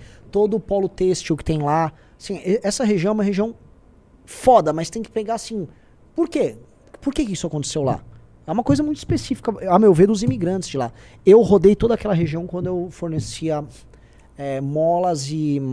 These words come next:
e peças de estamparia pra esses caras. É impressionante. Os alemão lá, alemão é foda, cara. Então você bota um monte de alemão junto fazendo fábrica, costuma dar certo.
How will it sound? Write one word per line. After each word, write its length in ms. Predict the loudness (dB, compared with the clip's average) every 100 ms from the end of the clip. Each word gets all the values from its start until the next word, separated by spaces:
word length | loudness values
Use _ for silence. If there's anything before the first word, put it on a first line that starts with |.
| -8
e 240 | -8 -6 -6
peças 440 | -2 -2 -2 -8
de 60 | -8
estamparia 680 | -8 -6 -6 -6 -6 -4 -4
pra 420 | -4 -6 -4 -6
esses 240 | -8 -12 -8
caras. 400 | -6 -6 -10 -18 -20 -20 -12
É 60 |
impressionante. 720 | -6 -4 -4 -4 -4 -6 -6
Os 160 | -6 -2
alemão 360 | -2 -2 -6 -8
lá, 120 | -10 -6
alemão 240 | -4 -4
é 40 | -6
foda, 360 | -4 -4 -4
cara. 220 | -8 -12 -10 -10
Então 160 | -6 -2
você 120 | -2
bota 200 | -2 -2
um 40 | -2
monte 100 | 0
de 60 |
alemão 360 | 0 2 0 -2 -10 -8
junto 400 | 0 0 0 -2
fazendo 340 | -2 -2 -2
fábrica, 480 | -4 -2 0 -2 -8
costuma 320 | -12 -6 -2
dar 100 | -2
certo. 380 | 0 2 2